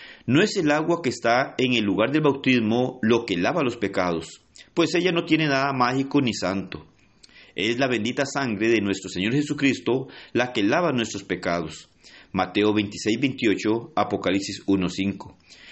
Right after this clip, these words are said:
Hechos capítulo veintidós nos dice que la sangre de Jesús hace esto en el momento del bautismo. Gálatas tres, veintiséis al veintisiete dice: "Pues todos sois hijos de Dios por la fe en Cristo Jesús.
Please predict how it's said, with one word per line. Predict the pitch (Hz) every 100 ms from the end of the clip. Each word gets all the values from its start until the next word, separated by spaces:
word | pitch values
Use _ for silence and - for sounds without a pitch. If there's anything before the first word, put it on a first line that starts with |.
| -
Hechos | 160 190 226
capítulo | 151 160 156 170
veintidós | 151 127 - 95 120 160
nos | 143 107
dice | 123 104 113 147 - - -
que | 131
la |
sangre | 120 127 143
de | 165
Jesús | 147 117 131 151 151 -
hace | 117 123 117 120
esto | 139 - 135 139 143
en | 120 120
el | 107
momento | 98 147 156 117
del | 101
bautismo. | 87 87 87 90 85 82 78 - - - - - -
Gálatas | 87 92 104 104 113 -
tres, | 98 139 160
veintiséis | 143 135 95 95 98
al | 104
veintisiete | 98 110 123 117 120 101 139 143 - - -
dice: | 117 113 - 117 143 - - _
"Pues | 147 135 -
todos | 190 131 104 123 135
sois | - 123 123 -
hijos | 123 147 151 175
de | 175
Dios | 143 123 117 127
por | - 117 107
la | 90
fe | - 95 101 -
en | 101 90
Cristo | 87 95 - 95
Jesús. | 90 - 85 87 -